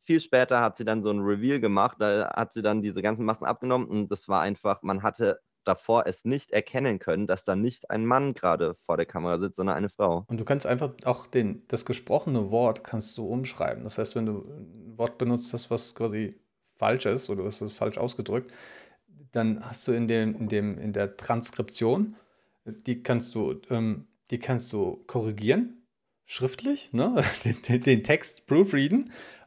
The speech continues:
Speaker 2: und dann wird das nachvertont. Also quasi, du musst es nicht nochmal neu einsprechen,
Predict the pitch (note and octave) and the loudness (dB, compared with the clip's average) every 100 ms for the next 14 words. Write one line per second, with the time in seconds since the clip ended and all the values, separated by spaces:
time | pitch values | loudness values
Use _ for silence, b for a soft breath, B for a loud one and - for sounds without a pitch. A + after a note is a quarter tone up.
0 | - D#3 D#3+ D3+ E3+ E3+ - - _ _ | -2 2 4 4 0 0 -14 -20 _ _
1 | C3+ C3+ D#3+ G#3+ A#2+ - G2+ D2 - - | -2 2 0 0 -2 -2 -4 -4 -8 -20
2 | _ _ _ _ _ - B2+ C3+ D3 - | _ _ _ _ _ -4 0 2 0 -2
3 | _ _ - D#3+ D#3 A3+ - E3 G3+ G#3+ | _ _ -4 4 6 6 2 2 2 4
4 | F3+ F3+ C#3+ D3+ D3+ D3 G#3 - G#3+ A#3 | 4 4 2 2 2 0 0 -2 -4 -2
5 | C4+ | -4